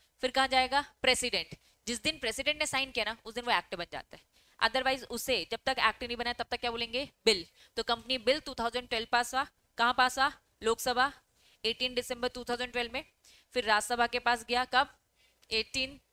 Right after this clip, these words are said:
आ, sorry, एट्थ of Aug-, अ, August टू थाउजेंड थर्टीन। फिर finally president ने sign किया कब? ट्वेंटी नाइन्थ August two thousand thirteen, और notify किया finally thirtieth August से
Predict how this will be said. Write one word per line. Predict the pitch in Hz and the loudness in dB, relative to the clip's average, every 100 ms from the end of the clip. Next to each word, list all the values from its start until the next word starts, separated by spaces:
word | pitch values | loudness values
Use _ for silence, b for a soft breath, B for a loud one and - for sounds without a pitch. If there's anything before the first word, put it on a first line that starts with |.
| - | -4
आ, | 196 | -2
sorry, | 196 175 - | -2 -6 -4
एट्थ | 220 - | -4 -2
of | 247 | -2
Aug-, | 233 214 | -2 -4
अ, | - 202 180 180 | -2 -2 -2 -4
August | 196 208 254 - | -6 -2 -4 -6
टू | 226 | -4
थाउजेंड | 226 220 247 240 | -2 -2 -4 -6
थर्टीन। | - 254 - b b b - | -6 -8 -10 b b b -4
फिर | 320 | -2
finally | 302 254 247 247 262 | 2 0 0 -4 -4
president | 240 254 254 240 | -4 -2 -4 -4
ने | 247 | -4
sign | 247 240 | -2 -2
किया | 240 247 | -2 0
कब? | 240 220 - _ _ _ _ b b b - | 2 2 -2 _ _ _ _ b b b -4
ट्वेंटी | 247 247 254 | 0 0 2
नाइन्थ | 233 262 294 | 2 2 0
August | - 220 247 - | 0 0 -2 -4
two | 247 | -2
thousand | 226 220 226 247 247 | 2 2 0 -2 -2
thirteen, | 208 170 - - | -4 -6 -10 -6
और | 214 | -6
notify | 208 220 254 254 247 | -4 -6 -2 0 -2
किया | - 233 240 | 0 -2 0
finally | 214 214 214 214 226 - | -2 -2 -4 -4 -6 -8
thirtieth | 220 - 247 - | -8 -2 -4 -4
August | 202 208 202 | -4 -4 -4
से | - 196 | -4 -2